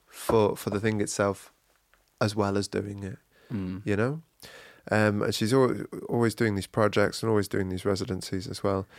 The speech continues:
Speaker 1: And
Speaker 2: She's always gallivanting over to San Francisco and meeting hairy-chested men on the bart.
Speaker 1: Oh, well, yeah, I mean,
Speaker 2: Aren't
Speaker 1: that
Speaker 2: we all?
Speaker 1: Well,
Speaker 2: Aren't
Speaker 1: in,
Speaker 2: we all?
Speaker 1: in, in my dreams.
Speaker 2: <laughs>
Speaker 1: Um,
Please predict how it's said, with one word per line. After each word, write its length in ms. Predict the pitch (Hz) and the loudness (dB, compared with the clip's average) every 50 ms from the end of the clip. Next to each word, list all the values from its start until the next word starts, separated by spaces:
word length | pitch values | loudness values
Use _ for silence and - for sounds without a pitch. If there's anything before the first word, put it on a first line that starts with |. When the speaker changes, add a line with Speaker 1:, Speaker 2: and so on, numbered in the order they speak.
| - - - - _ _ _ | -20 -20 -20 -20 _ _ _
Speaker 1:
And 440 | - - 113 117 120 120 120 117 - | -4 -2 -2 -2 -2 -4 -6 -6 -6
Speaker 2:
She's 160 | - - - | -6 -4 0
always 220 | - 120 120 - - | 2 2 2 2 0
gallivanting 580 | - - 107 104 104 101 110 107 101 - 110 | 0 0 2 2 2 2 2 0 0 0 -2
over 120 | 101 101 101 | -2 -2 -2
to 60 | 107 | -2
San 200 | - - 104 98 | -2 0 0 -2
Francisco 540 | 101 104 104 - - 104 - - - 101 101 | -2 -4 -6 -4 -4 -4 -4 -2 -2 0 0
and 320 | 101 98 101 101 - - 113 | 0 -2 -2 -4 -4 -4 -4
meeting 540 | 113 110 107 107 104 - 117 104 104 101 | -2 0 0 0 0 0 -2 -2 -2 -2
hairy-chested 680 | 98 - - 107 101 101 98 - - 101 - - 117 104 | -4 -2 -2 0 0 0 -2 -2 -4 -4 -4 -4 -6 -4
men 240 | 104 104 104 104 104 | -2 0 0 0 0
on 80 | 104 104 | 0 -2
the 80 | 104 | -2
bart. 440 | 104 - 98 98 101 104 110 - - - - | 0 0 0 0 0 -2 -6 -10 -8 -4 -2
Speaker 1:
Oh, 160 | 139 147 143 | 0 0 0
well, 160 | 120 113 113 107 - | 0 0 -2 -2 -2
yeah, 360 | 113 120 135 143 127 110 110 | 0 0 2 2 0 0 0
I 40 | 110 | 0
mean, 420 | 107 110 113 110 104 101 101 92 - - - - - - - - 156 - - _ - - - | 0 2 2 2 2 0 -2 -4 -6 -10 -18 -20 -20 -20 -20 -20 -20 -20 -20 _ -20 -4 2
Speaker 2:
Aren't 180 | - 143 147 135 | 4 6 6 6
Speaker 1:
that 40 | 131 | 6
Speaker 2:
we 100 | 123 123 | 6 6
all? 320 | 120 117 110 104 135 147 - _ 151 120 - | 6 6 4 2 0 -6 -10 _ -8 -2 2
Speaker 1:
Well, 260 | - 107 95 - - - - - | 2 2 2 2 -2 -6 -6 -2
Speaker 2:
Aren't 180 | 123 - 117 113 | 2 4 4 4
Speaker 1:
in, 60 | 113 | 4
Speaker 2:
we 80 | 117 107 | 2 0
all? 180 | 95 92 98 - | -2 -4 -4 -2
Speaker 1:
in, 240 | 143 113 110 104 - | -2 -2 -2 -2 -2
in 140 | 113 113 104 | -2 -2 -2
my 120 | 90 76 67 - | -2 -6 -8 -6
dreams. 360 | - - - 156 147 - - - | -4 -2 -2 -2 -4 -6 -6 -4
Speaker 2:
<laughs> 280 | 143 - - 196 - | -4 -2 0 2 4
Speaker 1:
Um, 340 | 135 113 123 117 113 131 143 | 6 8 8 8 8 6 2